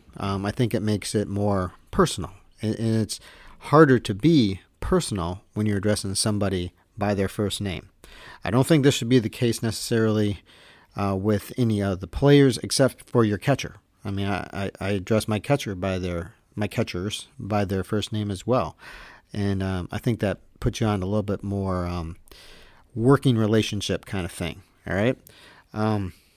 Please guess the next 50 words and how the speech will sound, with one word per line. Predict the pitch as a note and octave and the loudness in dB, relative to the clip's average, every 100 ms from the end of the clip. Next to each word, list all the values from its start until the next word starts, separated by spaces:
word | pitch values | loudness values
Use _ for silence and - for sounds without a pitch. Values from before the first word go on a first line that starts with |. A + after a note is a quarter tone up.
| _ - | _ -4
you | C#3+ | 2
know, | C3 A#2 | 4 4
is | A#2+ | 4
it | B2 | 6
okay | A#2 G#2+ G#2 B2 | 6 6 2 2
to | C3 B2+ A2+ G#2 | 4 4 4 0
call | - A2+ | 2 2
them, | G#2+ G#2+ G2 | 2 0 0
you | G#2+ | -2
know, | G2+ G#2 | -2 0
Coach | A#2+ A2 - | 0 0 -2
Smith | - G#2 A2+ A#2 | -4 -2 -2 0
or | G2+ | 0
whatever | G2+ G2+ G#2 | 0 0 0
they | G2+ | 0
might | G2 - | -2 0
be? | A2 C3+ | 0 -2
Certainly | - D#3+ D3 A2 | 0 0 2 0
that's | A#2 A#2 | 0 0
fine. | - G2+ E2 | -2 -4 -4
If | - - | -10 -10
you | G#2+ | -8
forget | - F#2+ A2+ | -6 -2 0
their | A#2 | 0
first | G#2+ A#2+ G#2+ | 0 0 0
name, | A2+ B2 C3 - | 0 -2 -4 -6
calling | A2+ G#2+ G2+ | -2 0 -2
them | F#2+ | -4
coach | - G#2+ - | 0 -2 0
is | G2+ | -4
fine. | - F2 F#2 A#2+ - - - - - | -4 -4 -4 -6 -12 -20 -20 -18 -4
But | A2+ - | -2 -2
there's | A2 C3 A#2+ | 0 2 4
a | A2+ | 2
certain | - B2+ F#2+ | 2 2 2
distance | G2 B2 - F2 - | 0 -2 -2 -10 -10
to | - F2 | -8 -4
that | F2+ | -2
as | E2 - | -4 -6
well. | F#2+ F#2+ D#2 - - - - - | -4 -4 -4 -12 -20 -20 -16 -6
And, | G2+ - | -6 -2
and | A2 G#2+ | 0 0
I | |
think | G#2+ B2+ A#2 - | 2 2 0 0
that, | G#2 F#2+ - | 0 0 -2
uh, | F#2 F2 A2+ | -2 -4 -2
that's | A2 - | -2 0
not | G#2 | -2
always | F#2+ F2+ F2 F#2 | -2 -2 -6 -4
good. | F#2+ E2 - | -4 -4 -8